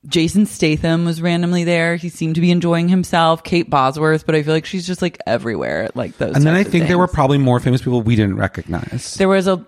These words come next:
Speaker 1: heavy duty, I think there were a lot of rappers there.
Speaker 2: There was a hip hop element.
Speaker 1: There was a total hip hop.
Speaker 2: Which I didn't know about Byredo.
Speaker 1: Well, Byredo, yeah. It's
Speaker 2: Well, we
Speaker 1: like
Speaker 2: did find out some intel.
Speaker 1: We did find out some really good intel.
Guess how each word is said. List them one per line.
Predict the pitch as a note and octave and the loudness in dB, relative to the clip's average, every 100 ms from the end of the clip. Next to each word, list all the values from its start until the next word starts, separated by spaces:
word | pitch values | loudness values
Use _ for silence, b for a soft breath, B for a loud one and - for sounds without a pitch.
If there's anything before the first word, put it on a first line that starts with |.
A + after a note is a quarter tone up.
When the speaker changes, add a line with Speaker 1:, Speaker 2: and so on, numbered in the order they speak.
| _ - | _ -10
Speaker 1:
heavy | - - F#3+ F3+ G#3 G#3+ | -8 0 0 0 0 0
duty, | F3 F3+ E3+ E3 D#3+ D#3 D3+ | -2 -4 -4 -4 -4 -2 -2
I | - | -2
think | E3 G#3+ | 0 0
there | D4+ | 0
were | |
a | D#4 | 0
lot | B3 | 0
of | G3 D3+ | -2 -2
rappers | C#3+ B2+ - F#3 G3 | -2 0 0 -2 -2
there. | A3 A3+ A#3 | 0 2 2
Speaker 2:
There | A#3 | 4
was | - | 2
a | |
hip | D#3 - | 2 0
hop | B2 - | -4 -4
element. | A2+ G2 F#2 - | -4 -4 -4 -4
Speaker 1:
There | F#3 | -2
was | F#3 | 0
a | F#3+ | -2
total | F3+ G3 F#3+ G3+ | -2 0 2 2
hip | F3+ D#3+ | 2 0
hop. | E3 D3 | -2 0
Speaker 2:
Which | D3 | 0
I | |
didn't | A2+ D3 D3 C3+ | 0 0 0 2
know | B2+ | 2
about | A#2 A2 G#2 | 2 0 -2
Byredo. | G2+ F#2 F2+ - - D3 | -4 -2 -4 -8 -12 -2
Speaker 1:
Well, | F3 | -2
Byredo, | F3 F3+ F3+ F3+ G3 G#3 G3+ F3+ - - - | 0 0 0 2 2 2 0 -2 -6 -20 -8
yeah. | E3 C#3 E2 - D#3+ E3+ | -2 -2 -2 -10 -6 -2
It's | |
Speaker 2:
Well, | A#2+ | 0
we | E3+ E3 | 2 0
Speaker 1:
like | - | 0
Speaker 2:
did | D#3 B2+ | 0 0
find | - C3 A2+ | 0 2 2
out | F#2+ - | 0 -2
some | G2 | -4
intel. | F2+ E2+ G2+ F#3 | -4 -4 -6 -4
Speaker 1:
We | |
did | F3+ F3+ | 0 0
find | F3+ F#3 F#3 | 0 -2 -2
out | D3+ | -2
some | F3 D#3+ | -4 -4
really | C#3+ B2 | -4 -6
good | A#2+ - | -8 -8
intel. | D2+ - - - - - | -8 -8 -6 -6 -6 -8